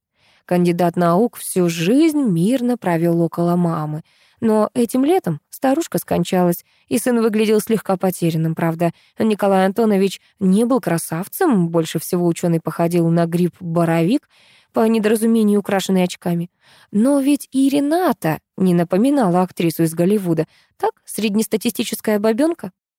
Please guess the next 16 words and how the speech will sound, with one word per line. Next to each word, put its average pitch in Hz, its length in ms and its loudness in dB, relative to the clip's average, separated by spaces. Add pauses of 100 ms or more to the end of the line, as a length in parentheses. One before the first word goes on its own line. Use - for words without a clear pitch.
(760)
Определив 277 580 2
дичь, 240 440 2
Ася 370 240 2
составила 285 500 2
план 214 280 2
охоты 190 420 0
и 185 120 2
велела 185 400 2
Ренате 202 460 0
полностью 196 640 0
следовать 165 520 0
ему. 170 220 -10 (540)
Приученная 220 720 2
руководить 208 540 -2
коллективом 160 680 -2
дама 180 340 0